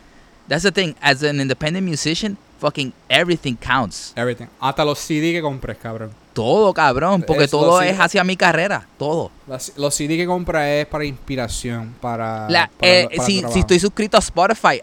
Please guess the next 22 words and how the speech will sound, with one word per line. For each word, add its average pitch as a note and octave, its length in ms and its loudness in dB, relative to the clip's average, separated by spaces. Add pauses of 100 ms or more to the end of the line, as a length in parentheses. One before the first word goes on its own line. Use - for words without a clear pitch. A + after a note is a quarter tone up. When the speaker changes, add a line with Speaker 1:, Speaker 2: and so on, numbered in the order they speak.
Speaker 1:
also E3+ 380 4
that. F#3 280 0 (640)
Speaker 2:
También B2 440 -10
tax B2 340 -8
deductible. A2+ 320 -12 (420)
Speaker 1:
Yeah. B2+ 280 -2
Speaker 2:
So, C3 200 -8
like, B2 300 -6 (140)
ah, A#2 140 -12 (220)
bro, C#3 400 -2 (200)
hasta, C3 380 -6
hasta B2 300 -8
la B2 140 -4
comida, B2 540 -8 (200)
cabrón. A2 340 -10
Speaker 1:
Sí, B2 320 0
no, G#3 240 6
y D4+ 100 2
todas D3+ 300 2
las D#3+ 120 0
comidas, C#3+ 420 -6
claro. D#3+ 560 2